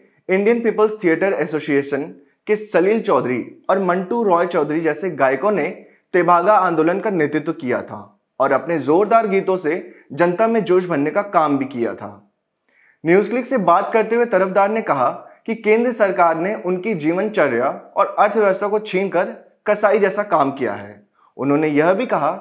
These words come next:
कि ऐसे हालात में हमारी आवाज को दबाया नहीं जा सकता,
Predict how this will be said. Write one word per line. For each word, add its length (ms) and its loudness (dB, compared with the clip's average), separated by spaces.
कि 100 -2
ऐसे 360 2
हालात 380 2
में 80 -4
हमारी 420 0
आवाज 260 2
को 120 -4
दबाया 320 2
नहीं 300 -4
जा 120 2
सकता, 500 -12